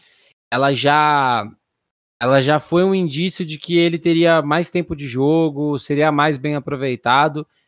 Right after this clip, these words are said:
E o, aí o próprio G M antes da temporada veio e falou: "Ó, a gente gosta muito do Ian, a gente quer que ele jogue ali pelo menos,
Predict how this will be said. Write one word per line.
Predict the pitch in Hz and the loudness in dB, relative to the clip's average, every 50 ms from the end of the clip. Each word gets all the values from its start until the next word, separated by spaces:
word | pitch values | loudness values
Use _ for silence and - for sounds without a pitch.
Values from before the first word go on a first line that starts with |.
| _ _ _ _ _ - 131 | _ _ _ _ _ -10 -6
E | 131 131 135 | -4 0 0
o, | 139 127 - 151 | 0 0 0 0
aí | 135 135 143 151 170 | 2 4 4 4 4
o | 175 170 | 2 0
próprio | - - 170 165 165 160 180 180 151 | 0 0 2 2 2 2 0 -4 -4
G | 135 151 160 160 165 | -2 0 2 2 2
M | 160 160 156 | 2 0 -2
antes | 151 - | -2 -4
da | 151 | -6
temporada | 139 - 151 135 - 143 143 143 139 131 | -6 -6 -6 -2 0 0 0 0 0 -2
veio | 123 135 151 | 0 0 -2
e | 143 | -4
falou: | - 139 139 143 143 | -4 -4 -2 0 2
"Ó, | 139 | 2
a | 127 | 0
gente | 117 127 - - 120 | 0 -6 -12 -8 -2
gosta | 139 147 151 147 - 143 | 0 0 0 0 0 -2
muito | 139 151 160 151 _ - 135 | -2 -2 -4 -4 _ -10 -6
do | 139 139 | -4 -2
Ian, | 123 123 127 135 143 147 147 | 0 2 2 2 2 2 2
a | 135 | 0
gente | 120 123 117 - - | -2 -4 -6 -8 -8
quer | - 139 135 131 | -4 -4 -2 -2
que | 147 | 0
ele | 143 143 | -2 -2
jogue | 123 113 135 139 135 139 135 | 0 2 2 2 2 2 -2
ali | 139 | -4
pelo | 131 - 139 135 135 | -2 -4 -4 -4 -2
menos, | 135 143 147 143 123 - - - _ | -2 0 0 -2 -2 -6 -8 -14 _